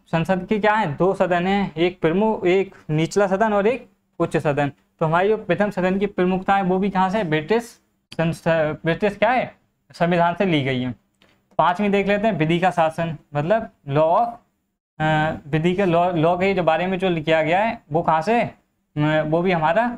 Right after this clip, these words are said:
ब्रिटिश संविधान से लिया गया है। अधिसमय है, विशेष अधिकारों की धारणा, मतलब लोगों को जो विशेष अधिकार दिए गए हैं वो भी ब्रिट-, ब्रिटिश की जो संविधान है वहीं से, वहाँ से लिए गए हैं। छठा देख लेंगे ना, लोकसभा के अध्यक्ष,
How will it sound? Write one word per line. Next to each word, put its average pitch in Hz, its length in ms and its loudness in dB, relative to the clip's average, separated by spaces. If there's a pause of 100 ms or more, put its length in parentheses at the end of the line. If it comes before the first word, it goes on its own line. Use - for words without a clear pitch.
(100)
ब्रिटिश 147 280 -2
संविधान 139 340 0
से 254 320 -2 (240)
लिया 170 260 2
गया 131 200 0
है। 127 280 -6 (200)
अधिसमय 175 520 0
है, 160 320 -2
विशेष 190 380 0
अधिकारों 165 420 0
की 160 80 -2
धारणा, 143 340 0
मतलब 156 300 -2
लोगों 160 200 0
को 190 140 0
जो 185 80 0
विशेष 165 340 -2
अधिकार 175 280 0
दिए 160 180 -2
गए 165 80 0
हैं 185 100 0
वो 156 140 0
भी 175 120 0
ब्रिट-, 151 500 -8
ब्रिटिश 151 380 -2
की 208 140 0
जो 196 100 0
संविधान 151 440 -2
है 208 60 -4
वहीं 156 220 0
से, 151 180 -2
वहाँ 147 260 2
से 247 340 -2 (440)
लिए 180 240 2
गए 147 80 2
हैं। 127 260 -4 (680)
छठा 196 240 0
देख 208 180 0
लेंगे 208 180 0
ना, 226 120 0
लोकसभा 196 460 2
के 202 160 0
अध्यक्ष, 156 460 -2